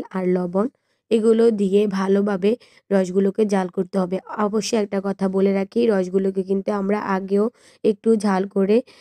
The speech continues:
হালকা ঘুম-, ঘনত্ব বাড়িয়ে নিয়েছি, কারণ যাতে এর মিষ্টিটা বেশি হয়। এই তো আমাদের পিঠাগুলো তৈরি হচ্ছে।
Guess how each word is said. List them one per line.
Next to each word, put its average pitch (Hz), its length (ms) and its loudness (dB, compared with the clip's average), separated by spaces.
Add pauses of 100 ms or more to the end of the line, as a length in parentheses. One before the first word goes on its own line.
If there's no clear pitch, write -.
(200)
হালকা 202 340 0
ঘুম-, 202 640 2
ঘনত্ব 196 420 -2 (100)
বাড়িয়ে 190 360 2
নিয়েছি, 190 440 0 (380)
কারণ 190 240 2
যাতে 190 380 0
এর 190 140 2 (200)
মিষ্টিটা 196 440 0
বেশি 196 300 -2
হয়। 190 200 -2
এই 220 180 4
তো 220 140 -6
আমাদের 185 340 -4
পিঠাগুলো 202 540 -2
তৈরি 196 320 0
হচ্ছে। 202 300 -2